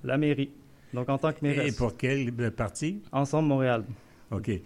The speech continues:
Speaker 1: Donc,
Speaker 2: Parce qu'il n'y
Speaker 1: euh,
Speaker 2: aura plus de partis indépendants, là. C'est vraiment les deux partis majeurs qui se
Speaker 1: En ce
Speaker 2: présentent
Speaker 1: moment,
Speaker 2: là.
Speaker 1: la course, c'est vraiment là que c'est le plus chaud.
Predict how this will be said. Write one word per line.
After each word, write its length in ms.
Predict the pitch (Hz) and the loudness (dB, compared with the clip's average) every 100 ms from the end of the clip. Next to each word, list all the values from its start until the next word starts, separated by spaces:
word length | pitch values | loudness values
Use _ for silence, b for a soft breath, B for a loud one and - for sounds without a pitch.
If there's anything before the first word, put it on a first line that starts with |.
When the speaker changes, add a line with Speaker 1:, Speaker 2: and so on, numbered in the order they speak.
| 117 | -2
Speaker 1:
Donc, 120 | 123 | 2
Speaker 2:
Parce 120 | 120 | 4
qu'il 100 | - | 4
n'y 40 | 165 | 4
Speaker 1:
euh, 40 | |
Speaker 2:
aura 100 | 156 | 4
plus 160 | - 220 | 2 0
de 40 | |
partis 300 | 175 135 170 | 0 0 0
indépendants, 520 | 151 127 135 135 185 | 2 2 0 0 0
là. 180 | 135 117 | 2 0
C'est 160 | 117 120 | 0 0
vraiment 340 | 120 131 160 | 2 2 2
les 160 | 151 120 | 2 2
deux 160 | 123 | 0
partis 380 | 131 117 - 135 | 0 -4 -4 -2
majeurs 500 | 127 101 120 143 107 | 0 0 -2 -4 -6
qui 60 | - | -2
se 60 | |
Speaker 1:
En 80 | 147 | 0
ce 60 | 101 | 4
Speaker 2:
présentent 140 | 143 | 6
Speaker 1:
moment, 140 | 151 | 6
Speaker 2:
là. 80 | 165 | 6
Speaker 1:
la 100 | 135 | 6
course, 320 | 120 147 143 | 4 -2 -2
c'est 160 | - 135 | -2 -2
vraiment 380 | 123 127 131 131 | 0 2 2 2
là 120 | 127 | 0
que 80 | 131 | -2
c'est 200 | - 127 | -4 -2
le 120 | 120 | -2
plus 220 | 117 120 | -4 -6
chaud. 380 | 113 - 139 - | -6 -2 -2 -4